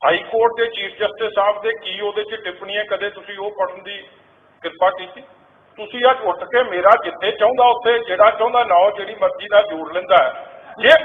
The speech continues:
ਉਹਦੇ ਲਈ ਐਡਾ ਦਰਦ ਹੈ ਜਾਖੜ ਸਾਹਿਬ, ਤੁਹਾਡੀ ਤਾਂ ਬਹੁਤ ਇੱਜ਼ਤ ਕਰੀਦੀ ਹੈ, ਕਦਰ ਕਰੀਦੀ ਹੈ, ਤੇ ਦਰਦ ਫਿਰ ਬਰਾਬਰ ਦਾ ਹੋਵੇ। ਨਾਲੇ ਜੇ ਸਿੰਗਲ ਆਊਟ ਹੋਣੇ ਨਾ, ਤੇ ਸਪੀਕਰ ਸਾਹਿਬ ਫਿਰ ਤਾਂ ਫਾਰਮਰ ਡੀ ਜੀ ਪੀ ਨੇ ਵੀ ਪੰਜ ਛੇਆਂ ਦੇ ਨਾਂ ਲਏ।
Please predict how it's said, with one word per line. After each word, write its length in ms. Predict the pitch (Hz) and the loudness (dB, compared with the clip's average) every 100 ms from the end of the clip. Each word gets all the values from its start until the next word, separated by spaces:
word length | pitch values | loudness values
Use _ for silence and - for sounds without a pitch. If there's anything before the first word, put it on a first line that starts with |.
| 240 | 6
ਉਹਦੇ 260 | 269 330 349 | 8 6 6
ਲਈ 80 | |
ਐਡਾ 560 | 349 294 294 294 277 196 | 8 8 10 8 8 6
ਦਰਦ 140 | - | 8
ਹੈ 80 | 247 | 4
ਜਾਖੜ 360 | 240 208 202 220 | 6 4 4 2
ਸਾਹਿਬ, 300 | - 277 220 | 6 6 4
ਤੁਹਾਡੀ 240 | 226 233 240 | 0 -2 -2
ਤਾਂ 80 | 247 | 0
ਬਹੁਤ 380 | 180 202 233 220 | 4 4 4 -2
ਇੱਜ਼ਤ 260 | - 220 | -4 -4
ਕਰੀਦੀ 400 | 226 202 208 208 | 0 0 0 -4
ਹੈ, 40 | 220 | -2
ਕਦਰ 320 | 202 180 202 | -2 -2 -4
ਕਰੀਦੀ 460 | 202 185 185 190 185 | -2 -4 -6 -2 2
ਹੈ, 180 | 190 247 - - - _ | 2 2 -4 -18 -20 _
ਤੇ 100 | 233 | -2
ਦਰਦ 460 | 233 151 160 - - | 2 4 4 4 2
ਫਿਰ 140 | - - | 0 4
ਬਰਾਬਰ 380 | 147 160 190 202 | 4 4 2 2
ਦਾ 160 | 214 | 4
ਹੋਵੇ। 220 | 170 208 277 | 4 4 4
ਨਾਲੇ 340 | 233 214 247 | 6 6 6
ਜੇ 180 | 247 269 | 4 -2
ਸਿੰਗਲ 400 | - 208 220 254 | -2 0 2 6
ਆਊਟ 180 | 262 277 | 6 4
ਹੋਣੇ 280 | 220 202 247 | -2 -2 0
ਨਾ, 140 | 285 269 - - - _ _ | 0 0 -8 -20 -20 _ _
ਤੇ 100 | 262 | -10
ਸਪੀਕਰ 340 | 262 247 - 269 | -8 -10 -6 2
ਸਾਹਿਬ 200 | 285 294 | 4 4
ਫਿਰ 100 | 269 | 4
ਤਾਂ 200 | 277 285 | 4 2
ਫਾਰਮਰ 540 | 220 214 226 269 269 | 6 6 8 4 2
ਡੀ 140 | 233 | -4
ਜੀ 140 | 226 262 | -8 -10
ਪੀ 160 | 285 | -6
ਨੇ 120 | 277 285 | -2 0
ਵੀ 120 | 294 | 0
ਪੰਜ 320 | 285 262 262 | 2 2 2
ਛੇਆਂ 180 | 254 277 | 2 4
ਦੇ 100 | 269 | 4
ਨਾਂ 200 | 262 240 | 2 2
ਲਏ। 240 | 247 247 | 0 -2